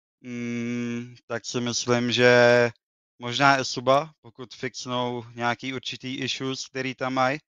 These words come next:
ale myslím si, že Esuba je dost dobrá individuálně, ale nemyslím si, že ten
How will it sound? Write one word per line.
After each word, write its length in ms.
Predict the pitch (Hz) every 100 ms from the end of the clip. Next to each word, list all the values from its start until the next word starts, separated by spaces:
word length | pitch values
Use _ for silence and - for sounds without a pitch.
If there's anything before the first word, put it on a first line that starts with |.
| _ _ _ _ _ _
ale 420 | 120 120 120 120
myslím 400 | 123 117 - 131
si, 160 | - 123
že 440 | 127 127 123 123 127
Esuba 360 | - 123 131
je 60 | 127
dost 200 | 127 120
dobrá 300 | 127 127 131
individuálně, 920 | 123 120 123 127 127 127 127 131 127
ale 480 | 127 120 120 120 120 _ _ _ _ _
nemyslím 460 | 123 127 - 131 113
si, 300 | 123 127 120
že 120 | 120
ten 180 | 139